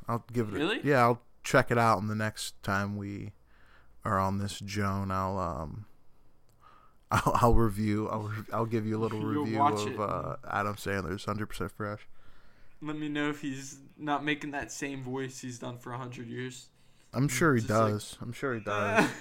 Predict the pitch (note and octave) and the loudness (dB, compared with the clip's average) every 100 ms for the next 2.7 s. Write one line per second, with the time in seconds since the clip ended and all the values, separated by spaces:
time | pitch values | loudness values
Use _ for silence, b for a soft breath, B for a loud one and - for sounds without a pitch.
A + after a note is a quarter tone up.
0 | G#3 - - A#2 A#2+ A#2 A2 A2 G#2 G2+ | -2 -2 0 4 6 6 2 0 -2 0
1 | G2 G#2 G2+ G2 F#2 G2 - B2 - - | 0 2 0 -2 -4 -6 2 4 4 -2
2 | A2 B2+ - A#2+ - - - | -4 -4 -2 -2 0 0 0